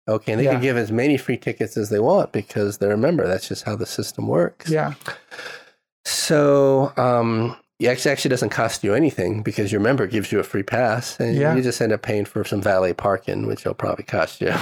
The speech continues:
Speaker 1: <laughs>
Speaker 2: Ten bucks.
Speaker 1: probably more than that, probably
Speaker 2: Yeah.
Speaker 1: twenty-five bucks, you know?
Speaker 2: Yeah, yeah.
Speaker 1: But, um, it is so worth it 'cause this place is so impressive. You go in, and it's not just one venue, it's multiple. You just figure out, well, what do you wanna do? You got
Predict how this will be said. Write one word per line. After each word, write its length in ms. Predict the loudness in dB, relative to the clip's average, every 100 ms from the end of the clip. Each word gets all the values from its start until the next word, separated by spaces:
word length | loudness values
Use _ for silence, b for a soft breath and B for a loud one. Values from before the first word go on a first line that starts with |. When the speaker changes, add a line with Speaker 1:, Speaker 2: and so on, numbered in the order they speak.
| -6
Speaker 1:
<laughs> 140 | -6
Speaker 2:
Ten 220 | -2 0
bucks. 420 | 2 0 -2 -8 _ _
Speaker 1:
probably 260 | 2 4 4
more 180 | 4
than 100 | 4 4
that, 280 | 4 4
probably 200 | 4 2
Speaker 2:
Yeah. 60 | 2
Speaker 1:
twenty-five 460 | 2 0 2 0 2
bucks, 380 | 2 0 -2 -2
you 100 | 0
know? 160 | 2
Speaker 2:
Yeah, 140 | 2 0
yeah. 160 | 0 0
Speaker 1:
But, 320 | 0 0 0
um, 260 | 0 0 -4
it 120 | -4 -2
is 140 | -2
so 320 | -4 0 2
worth 240 | 2 0 -2
it 40 |
'cause 180 | -4 -4
this 160 | -4 -4
place 320 | -2 -2 -4
is 100 | -8
so 420 | -6 0 2 2
impressive. 680 | 0 0 0 0 -2 -6 -8 _ _ _ _ _ _
You 140 | -2
go 240 | 2 4 4
in, 240 | 2 2
and 120 | 2
it's 140 | 0 2
not 140 | 0
just 220 | 0 -4 -2
one 600 | 0 2 2 2 0 -4 _ _ _ _ -10
venue, 580 | -4 0 2 2 2 2
it's 320 | 0 -2 -4
multiple. 460 | 0 0 0 -4 -2
You 80 | 0
just 160 | -2
figure 180 | -2 0
out, 80 | 0
well, 120 | 0
what 100 | 0
do 60 | 2
you 80 |
wanna 180 | 2 0
do? 240 | 2 2 2
You 120 | 0
got 220 | 0 -2